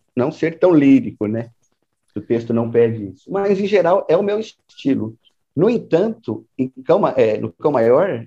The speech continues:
eu percebi que isso tinha que ser, eu tinha que levar isso a um, um patamar acima. Exatamente pelo fato de o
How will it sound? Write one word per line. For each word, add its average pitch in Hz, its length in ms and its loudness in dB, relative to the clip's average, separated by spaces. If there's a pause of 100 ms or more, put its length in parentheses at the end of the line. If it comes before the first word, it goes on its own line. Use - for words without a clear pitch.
(140)
eu - 100 -6
percebi 131 460 -2
que 135 180 -6
isso 139 140 -4
tinha 170 180 -10
que 170 80 -18
ser, 175 540 -6
eu 120 80 -4
tinha 117 160 -8
que - 80 -10
levar 131 260 2
isso 135 200 -2
a - 20 0
um, 156 160 -2 (100)
um 135 300 -8
patamar 139 600 -2 (520)
acima. 117 500 -4 (640)
Exatamente 175 540 -2
pelo 175 160 -4
fato 151 560 -4
de 131 220 -10
o 139 120 -10